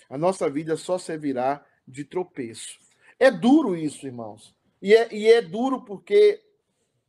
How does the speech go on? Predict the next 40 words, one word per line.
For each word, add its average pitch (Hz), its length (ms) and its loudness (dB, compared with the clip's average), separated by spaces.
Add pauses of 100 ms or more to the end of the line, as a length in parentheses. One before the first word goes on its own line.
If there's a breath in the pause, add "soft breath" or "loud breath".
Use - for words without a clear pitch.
(200)
se - 160 -16
você 220 320 2
não 294 140 -4
reconhece 180 800 -8
tudo 247 300 -12
isso 196 180 -16
na 175 120 -14
sua 156 260 -8
vida, 147 420 -14 (340)
se - 120 -18
você 190 220 0
não 254 100 -4
reconhece 196 640 -6 (120)
toda 233 260 2
essa 202 200 -10
podridão 170 640 -4
na 165 140 -12
sua 202 320 -10
vida, 156 480 -14 (260)
se - 200 -14
eu 226 160 4
não 320 140 -6
reconheço 151 680 -12
isso 135 200 -14
na 131 100 -10
minha 165 400 -6
vida, 180 460 -8 (560)
eu 277 80 -14
não 330 160 -8
posso 156 320 2
me 151 100 -10
encher 139 280 -10
de 127 100 -20
Cristo. - 520 -20 (540)
Eu 180 120 6
não 240 180 4
posso 175 320 2
encontrar 143 440 -10
a 127 80 -12
Cristo. - 600 -20